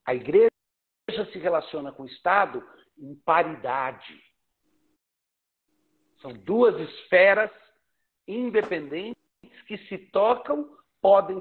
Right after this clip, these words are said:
se auxiliar, mas não se misturam. E a, a, o, o, qualquer ministro do Supremo Conse-, do Supremo Tribunal Federal do Brasil não tem mais autoridade dentro da minha igreja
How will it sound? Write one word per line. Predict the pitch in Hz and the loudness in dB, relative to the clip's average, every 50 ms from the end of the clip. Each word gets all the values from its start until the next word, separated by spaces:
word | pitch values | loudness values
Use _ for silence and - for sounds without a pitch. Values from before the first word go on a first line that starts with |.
| - - | -8 -4
se | - | -4
auxiliar, | 180 180 180 - - 165 156 151 170 185 196 202 | -4 -4 -6 -8 -16 -12 -6 -2 -2 -2 -2 -2
mas | 196 185 175 151 127 127 | -6 -10 -12 -14 -14 -14
não | 139 170 190 190 | -12 -12 -12 -14
se | - - 190 | -16 -18 -18
misturam. | 185 185 185 - - - - 208 208 196 165 127 - - - _ _ _ _ _ _ _ _ _ _ _ _ _ _ _ _ _ _ _ _ _ _ _ _ _ _ _ _ _ _ _ _ _ _ _ _ _ _ _ _ _ _ _ _ - | -16 -16 -16 -18 -20 -18 -14 -10 -8 -6 -6 -6 -8 -10 -14 _ _ _ _ _ _ _ _ _ _ _ _ _ _ _ _ _ _ _ _ _ _ _ _ _ _ _ _ _ _ _ _ _ _ _ _ _ _ _ _ _ _ _ _ -10
E | 160 160 180 - - _ _ _ | -8 -8 -8 -10 -14 _ _ _
a, | - - _ _ _ _ _ _ _ _ _ _ - | -6 -6 _ _ _ _ _ _ _ _ _ _ 2
a, | 160 165 160 156 147 - - | 4 4 4 4 2 2 0
o, | 165 160 160 156 - 156 156 151 | 0 0 0 -2 -4 -6 -8 -8
o, | - - | -6 -2
qualquer | - 165 165 165 - 214 220 | -2 -2 0 0 -2 -4 -4
ministro | 220 208 190 190 208 240 262 254 - - - 208 214 | -4 -4 -8 -8 -6 -8 -8 -10 -12 -14 -16 -16 -14
do | 170 190 | -14 -16
Supremo | 190 - 185 190 - 175 185 185 185 175 | -14 -14 -14 -10 -8 -8 -8 -8 -8 -10
Conse-, | - 160 160 156 151 - - - 160 160 160 151 - | -10 -8 -8 -8 -8 -12 -14 -10 -8 -8 -8 -8 -10
do | 147 151 147 | -10 -12 -10
Supremo | - - 151 - 170 190 190 190 185 | -10 -12 -8 -4 -2 -2 -2 -2 -4
Tribunal | - 165 160 151 151 147 147 143 139 | -8 -8 -6 -6 -4 -2 0 0 0
Federal | - 147 135 135 131 127 123 123 | -2 -2 -2 0 0 2 0 0
do | 123 127 | -2 -4
Brasil | 123 123 123 123 - - - 175 196 214 214 - - - - _ - | -4 -2 -2 -2 -4 -8 -10 -8 -8 -8 -8 -10 -18 -20 -20 _ -8
não | 139 160 190 214 226 | -4 -2 -2 0 -2
tem | 220 - - 214 233 240 | -2 0 0 0 0 0
mais | 226 226 220 202 175 | 0 -2 -2 -2 -4
autoridade | 202 190 190 - 185 180 175 156 135 147 143 143 135 131 131 | -4 -4 -4 -6 -6 -6 -8 -6 -2 -2 -2 -2 -2 -6 -10
dentro | 117 139 147 147 - 135 127 | -12 -12 -12 -12 -14 -10 -6
da | 123 131 131 | -4 -4 -4
minha | 156 190 214 196 | -4 -6 -6 -6
igreja | 165 123 143 147 165 190 202 196 - - 110 | -6 -6 -6 -4 -2 -2 -2 -2 -4 -6 -6